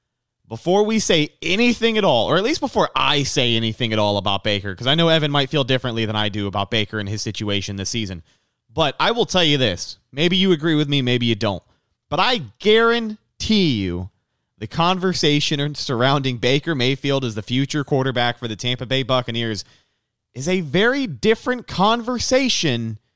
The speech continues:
if you are not potentially looking at, uh, one of the best quarterback draft classes of what, maybe the last ten years?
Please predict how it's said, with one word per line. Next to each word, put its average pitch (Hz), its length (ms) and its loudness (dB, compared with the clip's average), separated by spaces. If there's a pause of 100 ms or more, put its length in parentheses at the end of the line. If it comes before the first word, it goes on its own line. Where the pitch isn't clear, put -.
(280)
if 143 240 0
you 165 180 2
are 160 80 2
not 151 320 0
potentially 139 460 0
looking 127 380 0
at, 120 220 -4
uh, 117 260 2
one 127 180 -2
of 120 60 0
the 117 60 -2
best 117 280 0 (180)
quarterback 131 480 2
draft 117 300 0
classes 110 420 0
of 104 160 -4
what, 104 280 -4
maybe 113 280 -2
the 117 100 0
last 117 240 0
ten 120 200 -2
years? 117 320 -4